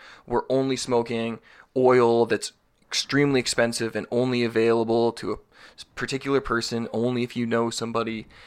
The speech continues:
And that culture, again, I didn't realize I was, I was living in that bubble and still everybody didn't get all the cannabis that I was getting and didn't, wasn't able to see a hundred and fifty strains at a certain point. It was still, you get what you get.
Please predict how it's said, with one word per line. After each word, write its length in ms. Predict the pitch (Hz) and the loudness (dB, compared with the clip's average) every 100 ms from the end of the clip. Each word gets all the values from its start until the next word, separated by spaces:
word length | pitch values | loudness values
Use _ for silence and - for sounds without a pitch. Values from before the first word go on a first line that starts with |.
| - - | -20 -8
And 480 | 117 113 113 113 - _ _ _ _ _ - | -4 -2 -2 -4 -8 _ _ _ _ _ -2
that 260 | 107 120 | 0 0
culture, 380 | - 123 - 123 | 2 0 2 0
again, 420 | 117 127 147 123 - | 0 -2 -2 -2 0
I 100 | 123 | 0
didn't 200 | 170 139 | 0 -6
realize 320 | 117 135 127 | -2 0 2
I 20 | |
was, 140 | 113 113 - 127 | 0 -4 -6 -2
I 80 | |
was 160 | 117 113 | -2 -2
living 260 | 120 117 117 | -2 -2 -2
in 100 | 113 | -2
that 200 | 98 101 | -2 0
bubble 300 | 117 120 110 | 0 0 -4
and 140 | 113 | -6
still 500 | - - 117 117 117 - _ - | -6 0 2 2 -2 -8 _ -4
everybody 420 | 123 120 113 113 - - | -2 0 0 -2 -10 -4
didn't 320 | 113 113 113 | -4 -4 -6
get 360 | 104 92 - - - - _ - | -4 -2 -4 -12 -20 -20 _ -8
all 440 | - 117 120 113 | 0 2 2 0
the 120 | 110 107 | -4 -10
cannabis 460 | - 110 110 104 | -8 -8 -6 -6
that 140 | - 117 | -6 -6
I 100 | 113 | -6
was 160 | 113 | -6
getting 340 | - 107 101 98 | -6 -6 -6 -8
and 140 | 113 | -8
didn't, 320 | 120 117 - 120 | -8 -10 -12 -10
wasn't 340 | 120 120 107 | -6 -6 -6
able 240 | 117 110 | -6 -6
to 100 | 104 | -6
see 380 | 113 - 117 117 | -6 -4 -4 -4
a 40 | 110 | -6
hundred 320 | 123 117 113 | -6 -6 -8
and 80 | 117 | -8
fifty 280 | 117 - | -14 -10
strains 480 | 113 - 120 117 110 | -10 -6 -4 -4 -6
at 60 | 107 | -8
a 40 | |
certain 300 | - 117 - | -6 -6 -8
point. 300 | - 135 123 | -8 -6 -6
It 100 | 107 | -10
was 80 | - | -10
still, 440 | - 123 117 107 - - - - | -8 -4 -4 -4 -10 -20 -18 -14
you 100 | 117 | -6
get 200 | 113 - | -6 -6
what 160 | 104 | -10
you 80 | 104 | -8
get. 380 | 104 113 - | -2 0 -2